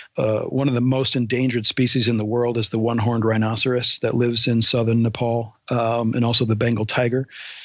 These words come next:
Um, two critically threatened species, um, that need rangers on constant twenty-four hour vigil to protect. And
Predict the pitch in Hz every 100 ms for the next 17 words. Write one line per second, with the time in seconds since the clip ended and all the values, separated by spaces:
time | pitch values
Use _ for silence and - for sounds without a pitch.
0 | - - 123 127 160 - 165 143 - 131
1 | 135 120 123 - 147 - 123 120 - -
2 | 123 110 110 113 120 117 117 120 131 135
3 | 135 127 - 120 131 127 117 110 - -
4 | 120 120 113 - 131 - 127 - 139 131
5 | 120 120 107 113 113 107 - - - -
6 | 123 185 131 110 127 - - 143 - -
7 | 175 - - - - 127 123 117 120 123